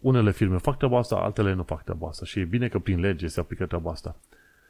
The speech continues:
Și ce va stabili pe viitor, sisteme de operare gen Android sau,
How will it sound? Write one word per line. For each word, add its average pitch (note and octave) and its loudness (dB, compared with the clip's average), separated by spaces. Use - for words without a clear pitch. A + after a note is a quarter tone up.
Și - -6
ce - -2
va G2 4
stabili G2 0
pe - -2
viitor, F2 -2
sisteme A#2+ 2
de F2 2
operare F#2 2
gen D#2+ -4
Android D#2+ -4
sau, D#2+ -4